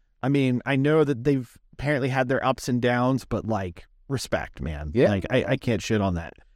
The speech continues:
Speaker 1: But this was just a match. This was
Speaker 2: It was very, like you said, it was a house show match.
Speaker 1: Yeah, it, it, it just was a
Speaker 2: Very
Speaker 1: thing that
Speaker 2: comedy,
Speaker 1: happened.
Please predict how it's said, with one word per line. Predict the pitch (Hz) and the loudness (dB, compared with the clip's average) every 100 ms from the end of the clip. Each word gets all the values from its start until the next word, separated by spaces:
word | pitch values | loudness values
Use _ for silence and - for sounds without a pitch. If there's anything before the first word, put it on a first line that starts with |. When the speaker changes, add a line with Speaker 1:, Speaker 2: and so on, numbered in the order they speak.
| _ _ _ _ _ _ _ | _ _ _ _ _ _ _
Speaker 1:
But | 196 | 0
this | 240 233 | 2 2
was | 277 - | 0 0
just | 262 - - - _ _ _ _ _ _ - | -2 -2 -8 -16 _ _ _ _ _ _ 2
a | 247 | 4
match. | 302 - - - - | 4 0 -10 -18 -4
This | 165 - | -2 0
was | 208 202 185 - - - _ _ - | 0 0 -2 -8 -16 -20 _ _ -2
Speaker 2:
It | 117 | 2
was | 131 123 | 2 2
very, | 117 107 | 2 2
like | 98 123 - | 0 -2 0
you | |
said, | - 95 | 0 2
it | |
was | 90 | 2
a | 101 | 0
house | 120 - | 0 -2
show | - 76 | -4 -4
match. | 78 - - | -4 -6 -2
Speaker 1:
Yeah, | 214 180 - | 0 0 -2
it, | 127 131 | -2 -2
it, | 135 120 | -2 -4
it | 120 107 | -6 -4
just | 131 | -4
was | 151 156 | 0 0
a | 160 | 0
Speaker 2:
Very | 104 123 | 2 0
Speaker 1:
thing | 123 | 0
that | |
Speaker 2:
comedy, | 131 123 107 104 101 | 0 0 0 0 -2
Speaker 1:
happened. | 98 | -4